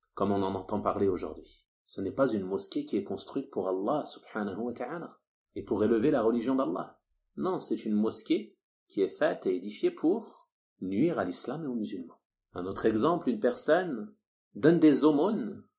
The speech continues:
à une personne dans le besoin. En apparence, c'est une bonne action.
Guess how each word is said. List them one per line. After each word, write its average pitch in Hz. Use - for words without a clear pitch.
à 131
une 147
personne 180
dans 135
le 127
besoin. 107
En 98
apparence, 110
c'est 107
une 110
bonne 135
action. -